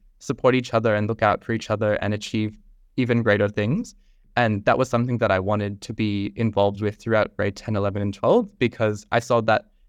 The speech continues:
as the future for myself beyond high school and into university too. So I think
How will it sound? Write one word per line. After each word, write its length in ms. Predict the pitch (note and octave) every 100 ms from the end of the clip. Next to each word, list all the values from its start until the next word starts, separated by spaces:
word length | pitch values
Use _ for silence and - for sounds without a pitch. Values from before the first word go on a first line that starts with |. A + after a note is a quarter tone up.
| -
as 120 | A#2+
the 80 | B2
future 380 | - A2+ - A2+
for 100 | G#2
myself 380 | G2+ - G#2+ G#2
beyond 420 | A2+ G#2 G2 G2 G2
high 180 | F#2+
school 280 | F#2+ - G#2+
and 100 | G2+
into 240 | G2+ G2+ A2
university 560 | G2+ G2+ G2+ G#2+ A2+
too. 320 | - A#2 A2 - -
So 140 | B2+
I 60 | B2+
think 240 | C#3+